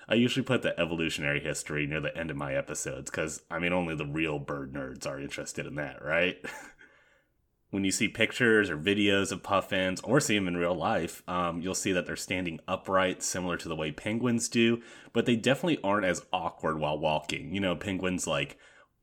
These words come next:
waddle around. Um, puffins are able to walk with quick steps on their bright orange legs and webbed feet.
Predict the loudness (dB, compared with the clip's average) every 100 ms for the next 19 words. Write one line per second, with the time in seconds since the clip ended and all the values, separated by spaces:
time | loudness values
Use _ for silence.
0 | -20 _ 2 6 6 4 2 4 4 4
1 | 2 0 -2 0 0 -2 -14 0 0 2
2 | 0 4 4 6 4 2 0 -2 -4 2
3 | 4 4 -2 -8 -4 -4 -2 -2 2 2
4 | 0 -6 -2 -4 -2 2 2 2 -2 0
5 | -2 -2 0 0 -4 -6 -2 0 0 -2
6 | -10 -10 -10 -16